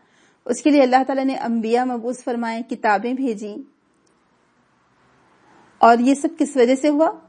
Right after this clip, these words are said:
اقرا سے۔ اور اقرا، یعنی کون سا اقرا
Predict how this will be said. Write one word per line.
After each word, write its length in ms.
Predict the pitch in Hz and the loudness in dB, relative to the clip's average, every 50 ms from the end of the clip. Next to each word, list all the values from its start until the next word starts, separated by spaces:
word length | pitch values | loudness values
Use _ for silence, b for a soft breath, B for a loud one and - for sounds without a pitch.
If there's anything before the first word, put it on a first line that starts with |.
| _ - | _ -4
اقرا 440 | - 233 233 - - 240 226 214 202 202 202 | -2 -2 2 4 4 6 6 6 4 2 -2
سے۔ 120 | - - - - _ _ _ _ _ _ - | -8 -12 -14 -14 _ _ _ _ _ _ 0
اور 160 | - 220 226 - - | 2 2 2 2 0
اقرا، 380 | 247 240 - - 269 294 285 - - | -2 0 4 4 6 6 6 4 4
یعنی 180 | - 269 277 277 | 4 4 4 4
کون 280 | 277 - 269 269 294 | 6 6 6 6 4
سا 140 | 285 - 320 | 2 2 0
اقرا 300 | 320 311 320 349 339 226 | 0 0 2 2 2 2